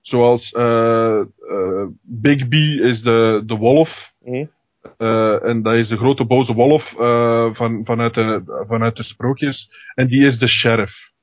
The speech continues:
Speaker 2: Ja.
Speaker 1: Dus die hebben ze in ene keer maar de sheriff gemaakt. Die heeft een menselijk gedaante ook gekregen. Als, als dank u wel om de sheriff te zijn, heeft hem, eh, van Sneeuwwitje een, een, een menselijk gedaante gekregen.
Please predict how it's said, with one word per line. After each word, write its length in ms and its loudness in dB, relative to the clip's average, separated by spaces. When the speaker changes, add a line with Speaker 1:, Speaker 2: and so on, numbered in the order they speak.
Speaker 2:
Ja. 340 -6
Speaker 1:
Dus 160 -8
die 120 0
hebben 200 2
ze 60 -4
in 100 -2
ene 200 0
keer 220 -2
maar 180 2
de 80 -8
sheriff 340 -4
gemaakt. 340 -4
Die 100 -6
heeft 120 -4
een 60 -4
menselijk 440 -4
gedaante 500 -6
ook 140 -8
gekregen. 540 -2
Als, 480 -4
als 520 -6
dank 320 0
u 80 -4
wel 200 2
om 140 -4
de 80 -6
sheriff 340 -4
te 100 -16
zijn, 360 -6
heeft 240 -10
hem, 140 -8
eh, 320 -4
van 240 0
Sneeuwwitje 640 -2
een, 260 -4
een, 160 -6
een 160 -6
menselijk 440 -4
gedaante 380 -6
gekregen. 540 -6